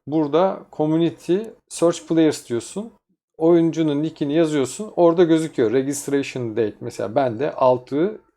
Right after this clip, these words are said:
iki iki bin on üç yazıyor. Aslında bu oyuna kayıt tarihin değil. Oyunun eskiden forumları vardı ya. Forumlara kayıt tarihi. Sonra ikinci kontrol ettiğim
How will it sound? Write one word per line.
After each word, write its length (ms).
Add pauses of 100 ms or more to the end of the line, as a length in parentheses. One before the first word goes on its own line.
iki 360
iki 320
bin 100
on 120
üç 180
yazıyor. 240 (680)
Aslında 360
bu 360
oyuna 280
kayıt 260
tarihin 380
değil. 220 (380)
Oyunun 320
eskiden 440
forumları 540
vardı 280
ya. 160 (440)
Forumlara 520
kayıt 340
tarihi. 420 (720)
Sonra 300
ikinci 400
kontrol 280
ettiğim 360